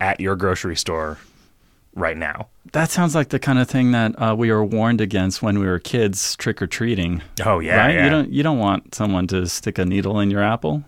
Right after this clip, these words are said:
Speaker 1: Yeah.
Speaker 2: You also
Speaker 1: They
Speaker 2: don't want someone to give you a shitty apple for Halloween.
Speaker 1: Yeah, it was, this is, this should be a candy bar, you asshole.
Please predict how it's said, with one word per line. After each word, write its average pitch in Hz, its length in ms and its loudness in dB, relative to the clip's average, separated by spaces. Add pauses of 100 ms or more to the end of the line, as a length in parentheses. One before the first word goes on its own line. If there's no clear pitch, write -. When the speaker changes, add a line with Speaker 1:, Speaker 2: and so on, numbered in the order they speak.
Speaker 1:
Yeah. 92 380 -4 (720)
Speaker 2:
You 214 100 6
also 101 200 4
Speaker 1:
They 117 60 -2
Speaker 2:
don't 123 180 2
want 113 220 2
someone 110 200 0
to 104 80 0
give 107 180 0
you 104 100 2
a - 20 4
shitty 101 400 0
apple 104 260 -2
for 98 160 -2
Halloween. 98 520 0
Speaker 1:
Yeah, 92 360 2
it - 40 2
was, 87 120 0
this 101 360 0
is, 90 140 -4
this 104 120 -2
should 110 160 -4
be 104 120 0
a 85 60 -2
candy 101 440 -4
bar, 78 200 -2
you 80 140 -4
asshole. 80 560 -2